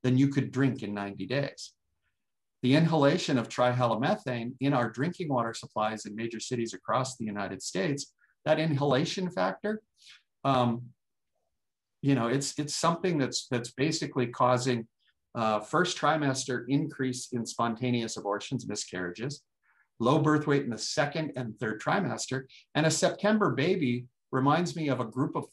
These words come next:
fathers calling Aaron and I from Tyler, Texas, where they were feeding ten milligrams per liter. The average swimming pool has two. Ten milligrams per liter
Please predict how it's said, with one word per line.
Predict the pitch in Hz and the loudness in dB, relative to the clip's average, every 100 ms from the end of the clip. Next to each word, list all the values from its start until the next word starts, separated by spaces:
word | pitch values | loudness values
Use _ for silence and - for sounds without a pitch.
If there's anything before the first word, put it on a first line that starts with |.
| - | -2
fathers | 135 165 139 110 | 0 0 -2 -6
calling | - 143 147 139 113 131 | -6 0 2 2 -2 -4
Aaron | 135 135 | -2 0
and | 120 | 0
I | 110 127 127 | 0 0 -2
from | 113 104 - | -6 -14 -6
Tyler, | 131 127 110 - | -2 -2 -2 -4
Texas, | 143 143 - 107 - - _ _ _ | -4 -4 -4 -4 -4 -8 _ _ _
where | 139 | 4
they | 139 | 6
were | 131 123 | 6 4
feeding | 147 131 120 | 2 2 0
ten | - 170 185 | -2 -4 -2
milligrams | 165 156 139 131 127 123 | 0 -2 0 0 0 -4
per | - | -4
liter. | 120 110 - | -2 -2 -4
The | 139 | -4
average | 170 220 208 - | 0 2 2 0
swimming | - 185 139 | 0 2 0
pool | 135 113 | 0 -4
has | 117 110 | -4 -6
two. | - 139 117 - _ _ _ _ _ _ _ _ _ _ _ _ | -4 0 0 -2 _ _ _ _ _ _ _ _ _ _ _ _
Ten | - 185 214 | 0 4 6
milligrams | 214 190 160 151 151 143 | 6 4 2 0 0 -2
per | - 131 | -2 0
liter | 127 123 95 95 | 2 0 -2 -6